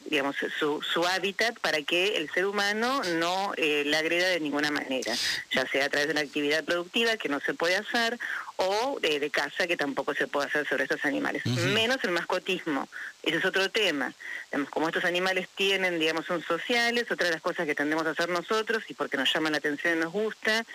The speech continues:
Speaker 1: eh, es adoptar animales de la fauna silvestre que después, digamos, como todo animal que no tiene un comportamiento como un gato o perro, a nosotros nos complica.
Speaker 2: Eso iba a preguntar,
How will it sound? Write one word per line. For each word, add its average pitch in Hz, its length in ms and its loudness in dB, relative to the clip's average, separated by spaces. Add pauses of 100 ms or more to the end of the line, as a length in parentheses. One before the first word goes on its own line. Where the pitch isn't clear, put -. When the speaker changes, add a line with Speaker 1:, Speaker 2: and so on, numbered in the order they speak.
(520)
Speaker 1:
eh, 160 220 2
es 175 160 2 (120)
adoptar 170 580 0
animales 170 400 0
de 170 80 -2
la 156 100 0
fauna 165 260 0
silvestre 190 760 0 (280)
que 202 120 2
después, 233 540 0 (220)
digamos, 143 420 0
como 131 220 0
todo 165 420 2
animal 165 360 0
que 143 80 -4
no 135 80 2
tiene 147 140 0
un 143 60 -2
comportamiento 147 520 0
como 165 160 0
un 165 80 0
gato 185 240 0
o - 40 -6
perro, 240 600 2
a 156 80 0
nosotros 170 460 -2
nos 151 180 0
complica. 185 720 0
Speaker 2:
Eso 214 200 0
iba 220 100 2
a 196 40 -2
preguntar, 156 520 0